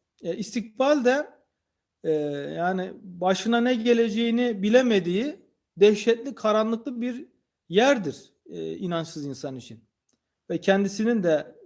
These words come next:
yine mezaristana gideceği, yokluğa gideceği bir yer olarak, e, görür.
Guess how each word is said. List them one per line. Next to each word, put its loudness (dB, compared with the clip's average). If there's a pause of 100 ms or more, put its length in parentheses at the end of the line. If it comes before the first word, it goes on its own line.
(180)
yine -4 (400)
mezaristana 2
gideceği, -2
yokluğa 2
gideceği -2
bir -4
yer 2
olarak, 2 (600)
e, -8 (760)
görür. 0